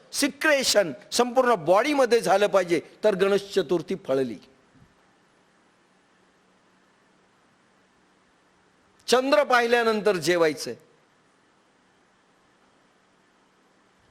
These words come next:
तो प्रकाश चंद्र आत्मदेवतेचा पाहायचा आहे. आणि मग इंद्रियांना सुट्टी. कमीत कमी बारा तास साधना गणेश चतुर्थीला झाली पाहिजे.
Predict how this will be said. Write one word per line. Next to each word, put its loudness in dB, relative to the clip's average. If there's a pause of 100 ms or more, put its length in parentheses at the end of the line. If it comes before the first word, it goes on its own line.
(140)
तो 0 (920)
प्रकाश -2
चंद्र -6 (420)
आत्मदेवतेचा 0
पाहायचा -10
आहे. -20 (1800)
आणि -6
मग 0
इंद्रियांना 0
सुट्टी. -8
कमीत 0
कमी 0
बारा 0
तास -4
साधना 0 (500)
गणेश 0
चतुर्थीला -4
झाली -2
पाहिजे. -10